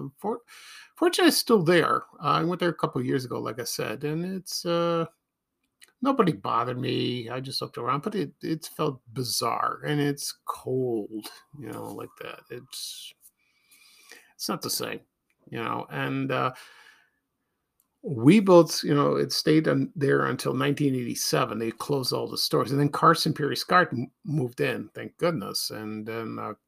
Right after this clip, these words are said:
Carson's closed a few years ago, but, uh, that store was beautiful. It really was. It was a beautiful store. And, uh, let's see,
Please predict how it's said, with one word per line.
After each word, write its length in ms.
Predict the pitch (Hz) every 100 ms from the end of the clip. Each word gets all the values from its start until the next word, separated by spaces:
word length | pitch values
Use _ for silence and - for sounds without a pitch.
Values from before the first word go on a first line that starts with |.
| _ _
Carson's 360 | - 135 135 127
closed 540 | - - 127 120 117
a 40 |
few 200 | - 123
years 260 | 120 180 170
ago, 380 | - 113 110 113
but, 160 | 113 117
uh, 220 | 117 117 117
that 200 | 160 -
store 220 | - 254
was 160 | 139 -
beautiful. 720 | _ 127 127 117 - - 110 120
It 80 |
really 280 | 143 147 127 113 -
was. 420 | - 117 110 -
It 40 | 190
was 160 | 190
a 40 | 151
beautiful 400 | 113 175 185 127
store. 460 | - - 185 120 - _ 139 143 - - - - _ _ _ _ _ _ -
And, 420 | 156 151 156 151
uh, 520 | 156 156 156 156 156
let's 180 | 160 156
see, 160 | 156